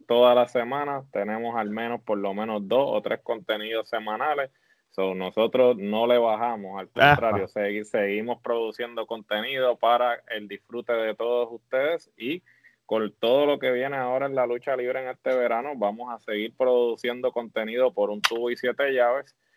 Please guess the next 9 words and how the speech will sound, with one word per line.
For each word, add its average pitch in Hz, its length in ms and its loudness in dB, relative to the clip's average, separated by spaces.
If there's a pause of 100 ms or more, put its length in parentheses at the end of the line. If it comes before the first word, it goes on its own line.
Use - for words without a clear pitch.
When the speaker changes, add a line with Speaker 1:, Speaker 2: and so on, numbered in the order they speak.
(280)
Speaker 1:
Eh, 101 420 2
también 110 320 -2
nos 156 160 -10
pueden 131 340 -4
encontrar 123 460 -8
en 117 120 -10
todas 123 240 2
las 120 140 -2
páginas, 123 560 -6